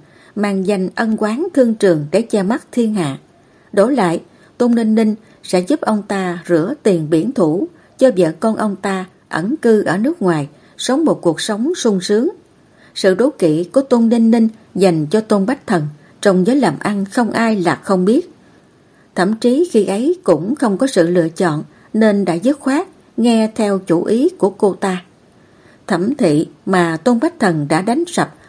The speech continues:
sớm đã bị một ruộng rồi. Chỉ là lúc đó hắn bị thù hận che mắt, không còn tâm trí suy nghĩ sâu xa mọi chuyện. Nói đến Đồng Hứa Khen,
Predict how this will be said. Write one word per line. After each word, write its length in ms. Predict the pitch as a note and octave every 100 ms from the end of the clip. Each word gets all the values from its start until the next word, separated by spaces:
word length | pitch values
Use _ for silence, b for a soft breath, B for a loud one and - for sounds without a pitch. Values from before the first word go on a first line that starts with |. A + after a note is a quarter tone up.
| B
sớm 380 | - A3+ E4 D#4
đã 100 | G#3+
bị 260 | F#3+ D#3+
một 240 | F#3 D#3+ -
ruộng 280 | F3 E3 C#4+
rồi. 260 | G#3+ C#3+ - b b b
Chỉ 320 | G3+ E3+ A3
là 120 | B3 D3
lúc 220 | G#3 -
đó 300 | F#3 A#3 F#4+ b b
hắn 240 | A#3 B3+ F4
bị 200 | F3 F3
thù 180 | G#3+ F#3
hận 320 | F#3 D3+ F3
che 180 | A#3 A3
mắt, 240 | B3 F4 b b b
không 320 | - A#3+ G3+ F#3+
còn 180 | F3 D3
tâm 180 | A3+ A3+
trí 220 | A#3 E4+
suy 220 | - B3+
nghĩ 240 | F#3+ E3 B3
sâu 260 | C4+ A3
xa 340 | G3 A3 G3 F#3+
mọi 220 | E3 D#3+
chuyện. 320 | F3 E3+ C#3+ - b b b b b b
Nói 160 | F3+ B3
đến 380 | A3+ A3+ F4+ C4+
Đồng 200 | D#3+ D3+
Hứa 140 | A#3+
Khen, 280 | - A3+